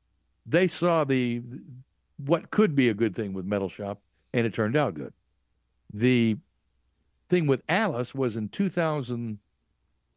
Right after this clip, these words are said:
two, I think it was, three, two or three, right after nine eleven, Alice's show, his nighttime radio show, was an idea.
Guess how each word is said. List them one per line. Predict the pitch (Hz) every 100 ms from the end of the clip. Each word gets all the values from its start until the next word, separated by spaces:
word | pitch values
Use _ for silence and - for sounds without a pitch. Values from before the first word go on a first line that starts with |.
| -
two, | - 196 233 240 233 226 202 _ _ _ -
I | 147
think | 202 185
it | 175
was, | 180 170
three, | - 185 214 196 - _
two | - 175
or | 175
three, | - 170
right | 151 98 110
after | 104 - 87
nine | 87 78
eleven, | 101 165 110 113 _ _ _ _ _ _ _ _ _ _ -
Alice's | 135 160 147 - 113
show, | - - 240 214 113 110 127 - _ _
his | 127 110
nighttime | 143 175 139 117 110 104 - _ -
radio | 147 190 123 92
show, | - 90 82 _ _ _ _ _ _ _
was | 131 135
an | 131
idea. | 147 151 127 175 98 -